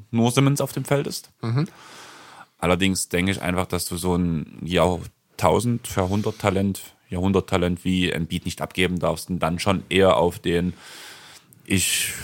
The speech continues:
Speaker 1: werf nicht außerhalb der Zone“
Speaker 2: Okay.
Speaker 1: Simmons
Speaker 2: Ja, also ich,
Speaker 1: weggeben musst.
Speaker 2: mhm. Also ich hab mir tatsächlich ja auch aufgeschrieben, dass schön, dass du genau dasselbe Wort benutzt hast, äh, beides Jahrhunderttalente.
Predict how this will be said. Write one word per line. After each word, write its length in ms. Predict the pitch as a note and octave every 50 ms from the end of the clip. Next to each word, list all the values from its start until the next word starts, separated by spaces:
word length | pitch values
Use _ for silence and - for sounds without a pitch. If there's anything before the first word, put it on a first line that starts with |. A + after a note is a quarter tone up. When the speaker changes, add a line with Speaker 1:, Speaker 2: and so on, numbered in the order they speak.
| - - - - -
Speaker 1:
werf 320 | - G2 F#2+ F#2 F#2 - -
nicht 240 | G2+ F#2 F2+ - -
außerhalb 580 | D#2+ F2+ F2 E2+ F2+ F2+ F#2 F#2 F2 - -
der 600 | - F2+ F2 E2+ E2+ E2+ E2+ E2 E2 E2 E2 E2 - - _ _ _ _ _ _ _ - _ _ _ _ _ _ _ -
Zone“ 340 | - G2+ F#2 F2+ F2 D#2+ E2+ - - _ _ _ _ -
Speaker 2:
Okay. 320 | G2+ G#2+ - A2+ A2 A#2 A#2+
Speaker 1:
Simmons 600 | - - - G2 F2+ F2 F2 E2+ - - - - _ _ _ _ _ -
Speaker 2:
Ja, 160 | G#2 G#2 - - _ -
also 180 | E2+ F2 A2
ich, 60 | A#2
Speaker 1:
weggeben 180 | F2 F2+ F2 F2
musst. 240 | F2 E2+ - - G2+
Speaker 2:
mhm. 160 | F#2+ A#2 B2 - -
Also 160 | G#2 G#2+ A2+
ich 80 | G#2+ -
hab 120 | C3 -
mir 100 | C#3+ B2+
tatsächlich 560 | - C3 C3+ C#3 - F3 D#3 D3+ - D#3 -
ja 140 | - C#3 A2
auch 200 | A#2 C#3 C3+ -
aufgeschrieben, 720 | - C3 D#3 D#3 - - D3+ - - F3 F3 E3+ E3+ D#3 D3+
dass 260 | C3 A#2+ - - - _ _ _ _ _ _ _ _ -
schön, 180 | - B2+ C3+
dass 160 | C3+ B2 B2
du 140 | - C3 B2
genau 220 | C#3 C3 A#2+ A#2 C3
dasselbe 440 | C3 - - - A#2 A#2 B2 A2
Wort 220 | B2 C#3 C#3 - _
benutzt 420 | D3 D3 D3 D3 D3 - - - D#3
hast, 220 | D#3 D3+ - -
äh, 140 | B2 A#2 G#2+
beides 400 | G#2 G2 G#2+ B2+ C#3 D#3 C#3+ -
Jahrhunderttalente. 800 | D3 C#3 D3+ C#3+ C#3+ D#3 D3+ D3+ D#3 D3+ D3+ D3+ D#3+ E3 F3+